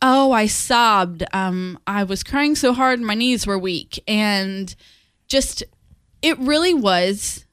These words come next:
that, that was a movie for me that was overhyped. It was like everyone kept talking about how moving it was and, and all, okay, I have,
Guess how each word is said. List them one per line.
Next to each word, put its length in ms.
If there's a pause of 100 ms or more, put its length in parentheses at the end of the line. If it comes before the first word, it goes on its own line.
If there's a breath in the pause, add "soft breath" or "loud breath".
(640)
that, 300
that 220
was 160
a 40
movie 260
for 160
me 180
that 160
was 180
overhyped. 720
It 500
was 100
like 200
everyone 440
kept 180
talking 380
about 220
how 140
moving 380
it 100
was 360
and, 320 (680 soft breath)
and 140
all, 220
okay, 340 (260)
I 160
have, 340